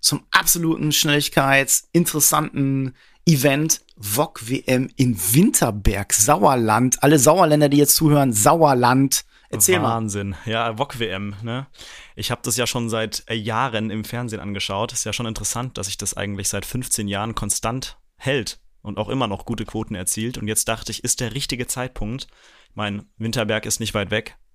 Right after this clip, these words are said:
Speaker 2: Schauen wir uns das
Speaker 1: Cool.
Speaker 2: doch einfach mal live an. Und, äh, ja, schon beeindruckend, ne? Also wenn wir bei Speed sind, geht natürlich nicht immer so ums Laufen, aber mit was für einer Geschwindigkeit die diesen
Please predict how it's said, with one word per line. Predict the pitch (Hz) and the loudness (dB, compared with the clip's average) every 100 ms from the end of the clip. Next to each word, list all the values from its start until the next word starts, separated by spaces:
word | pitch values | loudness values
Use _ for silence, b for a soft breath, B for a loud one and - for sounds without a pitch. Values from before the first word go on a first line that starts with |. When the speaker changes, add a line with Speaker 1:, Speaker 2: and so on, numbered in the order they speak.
| _ - | _ -8
Speaker 2:
Schauen | - 101 110 | -4 -2 -2
wir | |
uns | 110 - | -2 -2
das | - - | 2 4
Speaker 1:
Cool. | 175 | 4
Speaker 2:
doch | - | 2
einfach | 131 143 | -2 0
mal | 156 | 0
live | 165 196 - | 0 -2 -2
an. | 110 101 B B B B B B - | -4 -6 B B B B B B -14
Und, | 113 110 104 | -8 -6 -6
äh, | 117 104 | -6 -6
ja, | 95 87 | -6 -8
schon | 123 | -8
beeindruckend, | 98 104 101 78 - | -6 -8 -8 -12 -12
ne? | 87 127 135 | -8 -8 -6
Also | 107 107 | -6 -4
wenn | 117 | -2
wir | 110 | -2
bei | 107 | -2
Speed | - - 135 139 | -4 -6 -8 -4
sind, | 127 123 117 - - - | -2 -2 -4 -8 -12 -16
geht | 78 | -12
natürlich | 92 104 | -10 -8
nicht | 110 | -6
immer | 117 110 | -4 -4
so | 104 | -4
ums | 107 - | -4 -4
Laufen, | 101 113 117 | -2 -2 -4
aber | 107 | -4
mit | 107 101 | -4 -4
was | 110 | -6
für | - | -4
einer | 113 | -4
Geschwindigkeit | - - 147 190 - - 90 - | -4 -4 -4 -4 -6 -8 -10 -10
die | 98 | -10
diesen | 107 95 | -8 -8